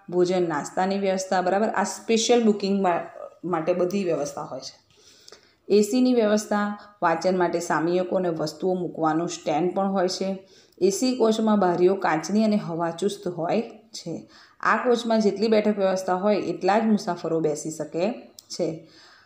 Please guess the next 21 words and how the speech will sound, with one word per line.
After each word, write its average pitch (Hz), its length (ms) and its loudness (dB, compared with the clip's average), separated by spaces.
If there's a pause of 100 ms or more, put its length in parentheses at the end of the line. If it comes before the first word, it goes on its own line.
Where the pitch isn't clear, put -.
(120)
સેકન્ડ 233 540 4
એ 214 200 4
સી 226 260 -2
અને 196 240 0
ફર્સ્ટ 247 540 0
એ 196 60 2
સીમાં 180 420 0
બેઠકો 175 460 -2
સારી, 180 580 0
વધુ 175 280 -2
સગવડોની 180 600 2
ગીચતા 165 460 0
ઓછી 151 400 -2
હોય 165 320 -2 (380)
છે. - 340 -10 (400)
વળી 190 220 6
દરેક 208 520 4
ડબ્બે 185 440 2 (100)
સગવડ 180 380 0
પૂરી 202 220 2
પાડવા 160 520 -2